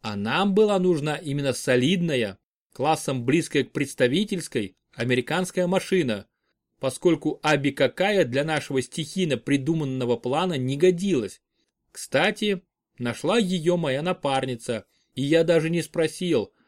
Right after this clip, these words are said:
арендовала она эту машину, или же банально угнала там,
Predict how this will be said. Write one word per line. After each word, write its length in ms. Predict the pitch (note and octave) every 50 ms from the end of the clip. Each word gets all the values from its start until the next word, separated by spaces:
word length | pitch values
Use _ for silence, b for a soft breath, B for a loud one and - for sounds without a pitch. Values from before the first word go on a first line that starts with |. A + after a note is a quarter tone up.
| b b b
арендовала 800 | - B2+ C3+ C#3 C#3 B2+ C3+ C3 B2+ C3+ D3+ F3 G3 G#3 G3+ G3 -
она 280 | - E3 E3+ F3+ F3 - -
эту 240 | F#3 E3+ - D#3+ D3
машину, 600 | D3 D3+ C#3 - - D#3+ C#3+ B2+ A#2 G#2+ G2 - _ _ _ _ _ _ _ _
или 280 | - E3 G3 G#3+ A3 F#3
же 140 | C#3+ D3+ D#3+
банально 540 | D#3 E3+ E3 E3+ F3+ F#3 F3+ F3 D#3+ D3 -
угнала 540 | - C#3+ C3 C3+ D3 E3+ F3 D#3+ D3+ C3+
там, 440 | A#2 - - F3 G3 G#3 G3+ F#3 -